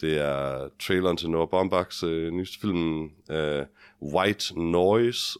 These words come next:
med, øh, Adam Dr-, en næsten uigenkendelig Adam Driver, øh, Greta Gerwig og Don Cheadle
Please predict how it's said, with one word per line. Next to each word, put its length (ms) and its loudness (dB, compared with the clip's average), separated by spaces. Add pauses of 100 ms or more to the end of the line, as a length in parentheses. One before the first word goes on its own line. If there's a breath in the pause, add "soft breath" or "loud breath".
(120)
med, 480 0
øh, 420 -10 (100)
Adam 380 0
Dr-, 160 -8
en 180 2
næsten 360 2
uigenkendelig 800 2
Adam 180 0
Driver, 420 4 (420 soft breath)
øh, 220 -2
Greta 220 0
Gerwig 580 2
og 240 0
Don 240 2
Cheadle 500 -2